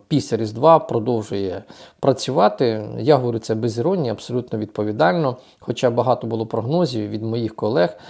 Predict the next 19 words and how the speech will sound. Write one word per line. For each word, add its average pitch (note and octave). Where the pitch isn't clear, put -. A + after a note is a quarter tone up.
про -
те, C#3
що -
нічого A#2+
Трамп D#3
не A#2+
буде A2+
робити, A#2
адже G#2+
будуть A2
різдвяні G#2+
канікули, D#3+
хоча -
Європа, A#2
наприклад, G#2+
демонструє B2+
саме B2+
бажання B2+
говорити B2